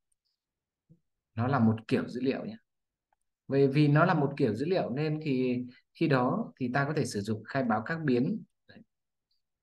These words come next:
Thì nó gọi là kiểu sâu. Rồi vậy, vậy thì, à, khi khai báo một, à, mảng thì, à, giả sử thầy khai báo một cái sâu S, à, nó thầy gắn bằng, à, một cái chuỗi là Đặng Tuấn Thành chẳng hạn.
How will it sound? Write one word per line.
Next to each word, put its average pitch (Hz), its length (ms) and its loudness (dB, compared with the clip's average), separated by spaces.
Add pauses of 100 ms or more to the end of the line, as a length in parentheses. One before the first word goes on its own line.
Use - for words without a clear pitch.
(1700)
Thì 110 100 -2
nó 117 180 2
gọi 127 160 -2
là - 120 -8
kiểu 104 160 -2
sâu. 113 420 -10 (2250)
Rồi 143 240 2
vậy, 143 200 2 (1900)
vậy 156 180 4
thì, 160 160 6
à, 151 200 4
khi 185 120 2
khai 180 140 0
báo 151 160 4
một, 175 200 2
à, 127 400 4
mảng 127 440 2
thì, 120 240 -2
à, 117 180 -2 (140)
giả 123 180 0
sử 110 180 0
thầy 117 100 -6
khai 147 140 -2
báo 131 120 2
một 151 140 -2
cái 143 80 -2
sâu 147 200 0
S, 180 140 4 (800)
à, 131 220 0
nó 143 300 2
thầy 123 120 2
gắn 123 180 2
bằng, 135 200 0
à, 113 100 2
một 113 160 6
cái 123 140 -2
chuỗi 151 220 -2
là 135 100 0
Đặng 110 220 -4
Tuấn 110 140 -6
Thành 127 200 -4
chẳng 90 120 -10
hạn. 98 140 -10